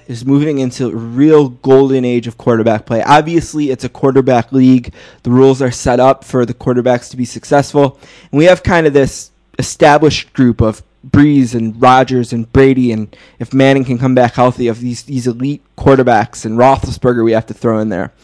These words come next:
And then this year we've seen a really strong rookie class of quarterbacks, and even going back to Stafford joining the league and, and Bradford joining the league, and this year we've seen strong play from Dalton and Newton, and even Christian Ponder has shown some,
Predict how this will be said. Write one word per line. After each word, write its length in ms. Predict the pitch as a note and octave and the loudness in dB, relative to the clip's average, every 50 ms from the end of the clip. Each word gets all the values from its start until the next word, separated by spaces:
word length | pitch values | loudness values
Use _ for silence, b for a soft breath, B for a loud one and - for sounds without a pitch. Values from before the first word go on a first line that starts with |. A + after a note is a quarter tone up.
| B B B B B B | B B B B B B
And 120 | - E3+ G3 | 0 2 4
then 140 | G3+ F#3+ G3+ | 4 4 4
this 220 | A#3+ C#4 - - | 2 2 2 2
year 120 | B3 G#3 | 2 2
we've 160 | E3 D#3+ D3+ C#3 | 2 2 0 -4
seen 300 | - - - F#3+ F#3 E3 | -8 -10 -8 -4 -2 0
a 60 | C#3+ | 0
really 380 | B2+ B2 C#3 F#3 G#3 A3 G#3+ F3 | 0 -2 -4 -8 -6 -6 -6 -6
strong 560 | - - - - F3 E3 E3 D#3 C#3+ B2+ B2 | -8 -6 -4 -2 0 2 2 2 0 -2 0
rookie 300 | C3 D3+ F#3 - - F3 | 0 0 0 0 -4 -12
class 380 | - - D3 C3+ A2+ A2 G#2 - | -8 -2 0 0 0 0 -2 -6
of 120 | G#2+ - | -12 -12
quarterbacks, 640 | - - A#2+ A2+ A2+ G#2+ G2 F2 F#2 - - - - | -6 -4 -4 -2 -2 -2 -2 -4 -4 -6 -10 -8 -6
and 100 | A#2+ B2 | -2 -2
even 220 | C#3 D3+ E3+ E3 | 0 0 0 0
going 180 | D3+ D3+ D3 C3+ | 2 0 2 2
back 320 | B2 C#3 C#3 C#3 C3+ - - | 2 2 2 2 0 -2 -6
to 160 | - A2+ G#2+ b b b b b | -10 -10 -10 b b b b b
Stafford 580 | - - - - D#3 C#3 D3+ D#3 - D3 C#3 B2 | -18 -6 0 2 4 4 2 2 0 -2 -2 0
joining 300 | C3 C3 B2 A#2+ A#2 A#2 | 0 0 2 0 0 -2
the 60 | A2+ | -6
league 260 | A2+ A2+ A#2 A#2+ A2 | -6 -6 -6 -6 -6
and, 240 | G2+ G2+ A#2 A2+ - - | -8 -10 -10 -10 -12 -10
and 160 | A#2 A#2 A2 | -12 -8 -2
Bradford 520 | - - C#3 D3+ D#3+ E3 D#3 - D3 C3 A#2+ | 0 2 4 4 4 2 0 -2 -4 -4 -2
joining 260 | C3 B2+ B2 B2 A#2+ | -2 -2 -2 -2 -4
the 80 | A2+ | -4
league, 260 | A2 A#2 A#2+ A#2+ A#2 G#2+ | -6 -6 -6 -6 -6 -8
and 160 | A2+ G#2+ b b b b b | -10 -10 b b b b b
this 240 | - E3 E3+ - - | 0 2 2 2 2
year 120 | D#3 D3 | 2 2
we've 180 | C3+ B2+ A#2+ - | 2 0 -2 -4
seen 320 | - C3 A#2 A2 G#2 A2 | -4 -4 -2 -2 -4 -8
strong 480 | - - - - - D3 D#3+ E3+ E3 D#3 | -12 -12 -10 -4 -2 0 2 2 0 0
play 240 | - - D3 C#3+ C#3 | -2 0 0 0 0
from 280 | - - A#2 A2 G#2+ - _ _ | 0 -4 -8 -10 -10 -14 _ _
Dalton 580 | - E3 D#3 D#3+ E3+ D#3+ - D3+ C3+ B2 A#2 A2 A2 | 2 2 4 4 4 2 0 -2 -4 -6 -6 -6 -6
and 280 | A2 A2+ A#2 A#2+ C#3 | -6 -6 -4 -2 0
Newton, 540 | D3+ E3+ F3 E3+ C3 D3 D3 C3 B2+ A#2+ A#2+ | 0 0 0 0 -4 -6 -6 -4 -4 -4 -4
and 220 | A2 G#2+ A2 - b b b b b b b b | -6 -8 -10 -12 b b b b b b b b
even 240 | - E3+ F3 F#3+ E3+ | -6 -4 -2 -2 -2
Christian 300 | - D3+ - - - A2 | -4 -4 -6 -6 -6 -8
Ponder 500 | - - - D3 E3 F3 F3+ F3+ F3 E3 | -8 -6 -2 0 0 0 0 0 0 0
has 80 | D#3+ D3 | 0 -2
shown 260 | - - D3 C#3+ C3+ | -2 -4 -6 -6 -6
some, 400 | C3 - C#3 B2 A#2 A2+ A2 - | -6 -6 -6 -6 -6 -6 -8 -12